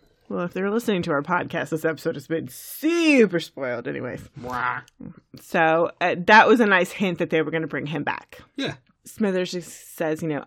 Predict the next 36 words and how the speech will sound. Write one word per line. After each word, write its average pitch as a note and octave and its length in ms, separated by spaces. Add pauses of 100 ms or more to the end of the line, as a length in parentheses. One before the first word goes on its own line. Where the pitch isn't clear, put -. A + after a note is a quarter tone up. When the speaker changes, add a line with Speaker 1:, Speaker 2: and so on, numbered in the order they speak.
Speaker 1:
"I'm F3+ 200
someone G#3 340
who F#3 180
has E3 180
suffered E3 380
at B2 160
his D#3 220
whims. D3 600 (240)
I G#3 120
coordinated F3 640
his C#3+ 160
transportation, - 1040 (160)
uh, C3 140
sometimes F3+ 640
to C#3+ 100
Shankshaw D3 680
Prison, F3 640 (160)
um, C3+ 340
and D3+ 180
sometimes G3 520
he D#3+ 100
even D#3+ 320
received D3 480
mail D#3 320
from D3+ 300
the C3 100
warden." C#3 560 (380)
And D#3 100
Jughead's F3 280
like, C#3+ 200 (120)
"That's C3+ 340
not C#4+ 220
where F3+ 160
he G3 200
served D#3+ 460
time." G2+ 680